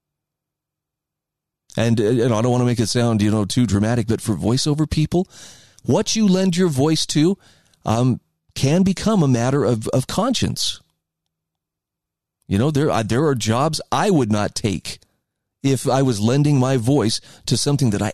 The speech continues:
absolutely could not support. So I'm grateful to see that my friend is in touch with her conscience. Um, it, she's got some very interesting and, thankfully,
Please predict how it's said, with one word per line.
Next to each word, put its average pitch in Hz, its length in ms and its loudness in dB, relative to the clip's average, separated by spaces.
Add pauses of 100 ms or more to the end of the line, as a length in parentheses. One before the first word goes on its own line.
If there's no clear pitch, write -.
absolutely 127 580 0
could 147 320 -2
not 104 320 0 (380)
support. - 720 -2 (460)
So 90 340 -2 (320)
I'm 175 140 2
grateful 180 340 0
to 151 80 2
see 175 180 0
that 156 120 0
my 127 120 2
friend 143 320 0
is 113 140 0
in 107 120 2
touch - 280 -4
with 131 120 0
her 127 120 0
conscience. 120 560 -2 (400)
Um, 98 320 0
it, 120 160 0 (220)
she's 123 180 -2
got 147 180 -2
some 170 140 0
very 160 220 0
interesting 185 340 -2
and, 180 80 0
thankfully, 175 420 0